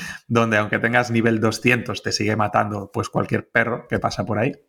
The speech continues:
Pero precisamente por esa dosis continua de frustración y su posterior superación, tiene un efecto, mm, de refuerzo como muy, muy, muy interesante.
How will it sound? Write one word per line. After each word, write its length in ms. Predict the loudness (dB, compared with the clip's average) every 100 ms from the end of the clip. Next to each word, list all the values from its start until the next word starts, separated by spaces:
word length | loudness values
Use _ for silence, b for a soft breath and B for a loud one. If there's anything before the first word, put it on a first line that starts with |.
| -16 B B B -2
Pero 180 | 0 0
precisamente 580 | 0 2 2 2 2
por 140 | 2 2
esa 240 | 2 0
dosis 460 | 2 2 2 0 -2
continua 520 | -4 -2 -2 0 0
de 100 | -2
frustración 840 | -2 -4 -2 -4 2 2 2 -4 -6
y 60 | -2
su 200 | 0 2
posterior 760 | 2 2 2 4 2 0 -6 -10
superación, 760 | -2 0 0 -2 -2 -2 -2 -8 B B B B B
tiene 200 | 0 2
un 60 |
efecto, 840 | 0 0 0 2 4 4 0 -14 _
mm, 260 | 0 2 4
de 140 | 2
refuerzo 440 | 0 0 -2 0 -2
como 380 | 0 0 -2 -2
muy, 280 | 0 2 2
muy, 240 | 0 0
muy 160 | -2 -4
interesante. 640 | -4 -4 -6 -8 -14